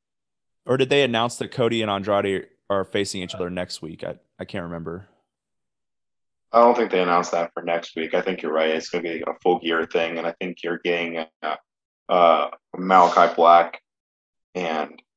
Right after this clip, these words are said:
Speaker 2: Andrade kinda team up here. I think it's, especially with Andrade's new ring gear. I don't know if you saw, like, the way he came to the ring. He's got that new, like,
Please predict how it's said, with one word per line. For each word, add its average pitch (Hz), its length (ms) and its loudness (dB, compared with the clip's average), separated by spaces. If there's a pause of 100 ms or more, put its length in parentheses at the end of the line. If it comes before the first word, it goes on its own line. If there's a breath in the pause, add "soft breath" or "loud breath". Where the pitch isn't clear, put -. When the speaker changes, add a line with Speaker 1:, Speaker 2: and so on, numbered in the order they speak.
(100)
Speaker 2:
Andrade 82 640 2
kinda 76 340 -6 (480)
team 92 280 0
up 73 300 2
here. 80 340 -4
I 78 60 -12
think - 180 -12
it's, - 260 -16 (340)
especially 110 340 4
with 98 100 4
Andrade's 95 420 6
new 92 160 0
ring 92 240 0
gear. 98 260 2
I 95 40 4
don't 90 80 0
know 90 60 -2
if - 60 -8
you - 60 -16
saw, 87 220 0
like, 87 180 2
the 87 80 0
way 85 160 0
he 87 60 -4
came 90 240 -6
to 87 80 -6
the 85 100 -2
ring. 87 300 -4
He's 85 160 -6
got 87 100 -4
that - 160 -8
new, 87 140 -4
like, 80 160 -4